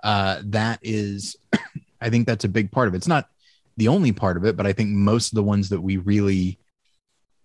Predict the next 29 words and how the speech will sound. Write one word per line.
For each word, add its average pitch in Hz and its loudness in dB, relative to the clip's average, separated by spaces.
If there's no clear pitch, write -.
remember 101 2
have 104 -2
that 98 -4
quality 107 -4
to - -8
them, 85 -8
as 110 -2
opposed 104 -2
to, 98 0
I 107 0
think, 101 0
romantic, 107 2
uh, 104 0
romantic 104 2
comedy, 101 0
where 104 2
you 104 -2
want 156 4
them 113 2
together 90 -2
so - 2
that 107 2
they 107 4
can 101 0
have, 107 0
like, 101 0
this 104 -2
fun 95 0
banter. 101 -2